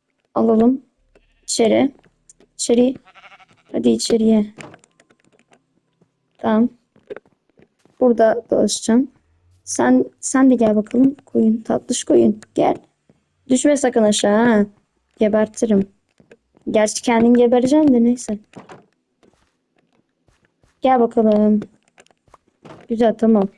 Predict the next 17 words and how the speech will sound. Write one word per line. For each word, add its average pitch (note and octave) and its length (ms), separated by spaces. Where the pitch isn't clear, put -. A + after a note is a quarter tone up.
Şu - 140
kayışı A#3 380
da A3 60
alalım. G3+ 400
Güzel. B3+ 260
Koyunlarımızı C#4 640
buraya C#4+ 200
getirdik. C#4 600
Otlasınlar C4 760
burada. B3+ 520
Diyeceğim D4 420
de A#3+ 120
burada C#4 220
çimenli C4 440
toprak C4+ 380
olması G3+ 400
gerekiyor. F#3 520